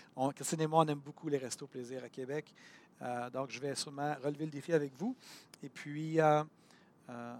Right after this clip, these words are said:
aussi, je veux saluer tous les, euh, les participants du cours à partir du Bon Pied un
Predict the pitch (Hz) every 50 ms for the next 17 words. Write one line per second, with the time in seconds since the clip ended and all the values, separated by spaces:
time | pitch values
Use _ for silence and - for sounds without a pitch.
0 | 120 123 - - - - - - - - - - _ _ 147 139 - - - 196
1 | 196 165 151 156 143 135 151 160 156 - - 185 170 165 160 165 160 170 175 180
2 | 180 - - - - 185 185 175 156 151 151 147 143 139 127 127 127 127 127 127
3 | 127 131 - - 185 - - - - - - 180 175 143 - - - 175 170 165
4 | 147 131 117 120 117 - - 131 - - - 156 131 123 135 127 127 - - -
5 | 147 - - 143 156 165